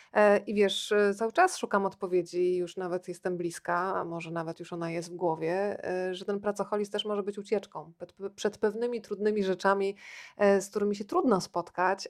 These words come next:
ale to jest ten moment, e, zatrzymania, za który też ci bardzo dziękuję. E,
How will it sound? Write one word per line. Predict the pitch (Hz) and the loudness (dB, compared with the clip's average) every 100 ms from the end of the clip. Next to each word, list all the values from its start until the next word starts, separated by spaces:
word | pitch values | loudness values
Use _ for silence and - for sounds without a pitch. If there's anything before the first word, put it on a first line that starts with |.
| - | 4
ale | 196 214 220 | 6 6 2
to | 226 | 2
jest | 226 226 | 2 2
ten | 226 | -4
moment, | 220 214 214 214 - 196 | -4 -2 -4 -6 -12 -6
e, | 202 202 196 | -2 -2 -2
zatrzymania, | 202 - 208 185 170 | -4 -4 -2 -2 -2
za | 170 | -6
który | 180 185 180 | -6 -4 -4
też | 175 | -6
ci | - | -10
bardzo | 165 170 170 | -6 -4 -4
dziękuję. | 170 175 - 165 180 240 - - - - _ 226 | -6 -8 -4 -2 -2 -4 -10 -20 -20 -20 _ 2
E, | 202 196 | 4 4